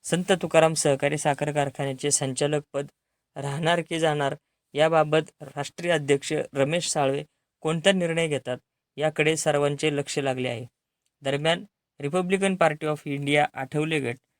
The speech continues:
स्वाभिमानी रिपब्लिकन पक्ष यातील ज्या ज्या कार्यकर्त्यांनी पक्षविरोधी काम केले होते त्या कार्यकर्त्यांवर नेमकी कुठल्या प्रकारे कारवाई होणार आणि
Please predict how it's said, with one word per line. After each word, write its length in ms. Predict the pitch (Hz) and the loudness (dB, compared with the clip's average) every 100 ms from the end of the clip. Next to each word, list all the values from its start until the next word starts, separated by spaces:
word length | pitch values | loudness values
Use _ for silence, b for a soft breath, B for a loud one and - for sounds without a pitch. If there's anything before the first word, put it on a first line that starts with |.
| _ - | _ -4
स्वाभिमानी 500 | 139 156 165 170 170 | -2 -2 -2 0 0
रिपब्लिकन 600 | 156 156 147 147 147 139 | -2 -2 -2 -2 -4 -4
पक्ष 280 | 131 - 143 151 _ _ _ - | -8 -8 -8 -8 _ _ _ -10
यातील 420 | 131 143 156 175 - 143 | -2 -2 -2 -10 -10 -6
ज्या 200 | 160 175 | -4 -2
ज्या 140 | 185 | -4
कार्यकर्त्यांनी 720 | 180 156 151 151 151 151 156 | -4 -6 -4 -6 -6 -6 -6
पक्षविरोधी 800 | 151 170 - 185 170 165 151 147 - _ _ _ | -8 -10 -4 -4 -2 -4 -4 -6 -8 _ _ _
काम 220 | 156 185 | -2 0
केले 240 | 180 165 160 | 0 -2 -2
होते 320 | 131 131 131 - | -4 -6 -12 -10
त्या 100 | 147 | -6
कार्यकर्त्यांवर 840 | 147 143 147 147 143 151 147 151 170 _ _ - | 2 2 2 -4 -8 -4 -4 -4 -6 _ _ -10
नेमकी 280 | 151 156 165 | -4 -4 -4
कुठल्या 340 | 180 170 190 | -6 2 4
प्रकारे 400 | 190 175 170 165 | 4 2 2 0
कारवाई 420 | 160 143 147 156 160 | 0 0 0 2 2
होणार 300 | 139 127 123 _ _ _ | 0 -2 -4 _ _ _
आणि 320 | 127 143 160 | -8 -4 -6